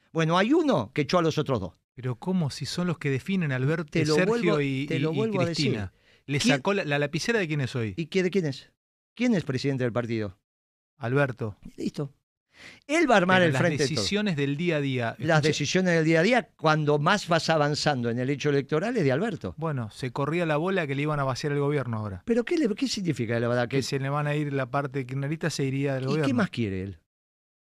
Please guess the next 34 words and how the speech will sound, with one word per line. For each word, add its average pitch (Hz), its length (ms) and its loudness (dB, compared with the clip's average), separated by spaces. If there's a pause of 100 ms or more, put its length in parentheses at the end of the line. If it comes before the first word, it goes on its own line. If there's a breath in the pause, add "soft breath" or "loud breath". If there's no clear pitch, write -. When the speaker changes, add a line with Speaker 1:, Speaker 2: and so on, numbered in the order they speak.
(320)
Speaker 1:
Quedarse 143 360 0
con 123 160 2
el 123 100 2
ansec, 120 380 0
con 117 160 0
el 120 100 0
pami, 180 260 2
se 131 160 0
queda 202 240 4
con 160 140 2
los 151 100 4
leales 240 240 2
y 226 60 4
va 170 60 4
a 151 40 0
sacar 139 280 0
cinco 156 260 -4
o - 20 0
seis 135 160 0
por 127 140 -4
ciento 131 220 -4
de 156 80 0
voto. 156 340 -8
Speaker 2:
Es, 123 220 -8
exactamente. 120 800 -8
Speaker 1:
Nada 247 240 2
más. 440 140 0
Speaker 2:
Es - 120 0
el 139 100 -2
número 135 280 -4
que 120 80 -6
tenemos. 110 320 -6
Speaker 1:
No, 381 120 0
nada 415 200 2